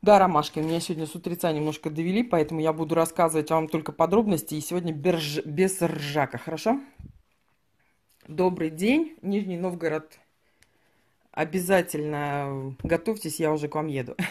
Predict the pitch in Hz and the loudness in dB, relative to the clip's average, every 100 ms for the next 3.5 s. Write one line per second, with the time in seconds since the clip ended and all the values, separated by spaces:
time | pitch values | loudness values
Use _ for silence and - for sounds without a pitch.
0 | - 214 - - - 320 - - - _ | -4 -4 -6 -14 -12 -12 -12 -20 -20 _
1 | 196 220 180 110 - - - - 220 226 | 2 2 0 -6 -12 -20 -10 -6 4 4
2 | 180 196 151 147 170 240 - 208 202 185 | 6 2 0 0 2 2 4 4 4 2
3 | 175 190 185 131 | 2 4 4 4